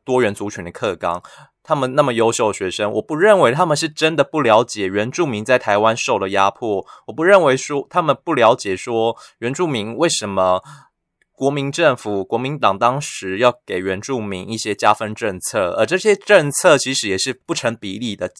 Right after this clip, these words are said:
到至今原住民族的就学成绩、上大学的比率，以及说社经的状况还是远远落后于汉人。原住民族在台湾被迫迁，然后各种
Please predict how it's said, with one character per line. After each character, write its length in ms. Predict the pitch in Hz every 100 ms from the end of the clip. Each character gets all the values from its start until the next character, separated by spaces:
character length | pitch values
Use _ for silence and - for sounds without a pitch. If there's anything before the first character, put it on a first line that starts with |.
| -
到 220 | 165 123
至 320 | - 156 131
今 320 | 107 131 127 - -
原 120 | 120
住 160 | 127 160
民 300 | 127 113 123
族 380 | - 107 95 -
的 280 | 110 95 _ _
就 220 | - 143
学 240 | 117 - 98
成 280 | - 92 98
绩、 240 | - 120 113
上 240 | - 151
大 200 | 143 135
学 120 | -
的 80 | 101
比 240 | 98 87 87
率， 220 | 123 107
以 40 |
及 120 | 95 98
说 360 | - 117 117 - -
社 220 | - 160
经 260 | 123 120 120
的 100 | -
状 260 | 101 - 127
况 200 | 110 127
还 80 | 107
是 120 | 131
远 280 | 110 107 123
远 260 | 123 110 92
落 240 | 117 110
后 360 | - 117 101 92
于 200 | 87 82
汉 240 | - 107
人。 360 | 87 90 82 -
原 180 | - 113
住 140 | 131 151
民 200 | 127 135
族 140 | 110
在 100 | 123
台 300 | 120 107 101
湾 340 | 101 110 104 110 - -
被 100 | 123
迫 320 | - 131 107
迁， 460 | - - 104 98 107
然 120 | 92
后 100 | 107
各 280 | 113 135 107
种 420 | - 90 85 87